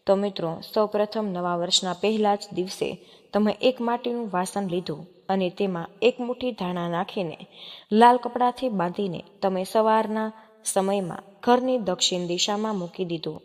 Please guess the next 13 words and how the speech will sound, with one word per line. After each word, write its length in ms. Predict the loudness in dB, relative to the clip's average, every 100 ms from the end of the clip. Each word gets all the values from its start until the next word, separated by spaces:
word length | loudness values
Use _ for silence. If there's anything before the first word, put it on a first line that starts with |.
| -6
અને 200 | -4 -4
પછી 320 | -2 -4 -2
મિત્રો, 420 | -4 -6 -8 -8 -10 _ -20 -20 -14 0
જ્યારે 280 | 4 4 2
પણ 280 | 0 -4 -4
સંધ્યાકાળ 680 | -6 -6 -2 -2 0 -2
થાય 280 | 0 0 0
છે 240 | 0 -2 -6 -14 -20 _ _ _ _ _ _ _ _ _ _ _ _ 2
ત્યારે 380 | 6 6 4 -4 -2
એ 160 | 2 2
જ 100 | 2
દિવસે 420 | 0 -2 0 -4 -4 -12 -10 0
તમારે 320 | 2 4 0